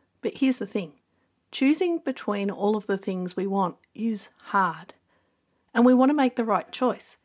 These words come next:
in order to protect ourselves from the risk of failure or disappointment. So we turn not choosing into a protective behaviour. One of those behaviours that looks like it's doing good on the outside, but in truth, it's stopping us from getting everything we want.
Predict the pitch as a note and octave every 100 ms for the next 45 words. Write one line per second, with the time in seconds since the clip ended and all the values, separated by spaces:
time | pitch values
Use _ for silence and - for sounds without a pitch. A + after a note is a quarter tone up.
0 | _ A3+ A3 G#3+ G#3+ - F#3 A3+ A#3 G3+
1 | G3 F3 E3+ C#3 - F#3 F3+ F#3 F3+ -
2 | - F#3 F3 F3 G#3+ _ A3 A#3 A#3+ -
3 | C4 G3 - _ _ _ _ _ - A#3+
4 | A#3+ - C#4 C#4 B3+ - _ G3 G3+ D4
5 | - _ - D3 - - G3 _ _ _
6 | C4 F4+ F4+ - - - _ G#3+ G3+ -
7 | F3+ - F3+ F3 F#3+ F3+ D3 B2+ _ _
8 | _ _ _ B3 D4+ D4 C#4+ C4+ A#3+ G#3+
9 | G#3+ G#3+ G3+ - - B3 D4 - A#3+ -
10 | - G#3+ G#3 F#3+ F3 A3 A#3 F#3+ G3 D#3+
11 | E3+ G3 - A3+ A#3+ B3+ - _ _ -
12 | G3+ G3 G3 B3+ B3 - - - G3+ -
13 | G#3+ G#3+ B3 A3 - - G3+ G3 F3 F#3
14 | F#3 F3+ _ F#3+ E3+ D#3+ D#3+ D3+ D#3+ E3
15 | D3+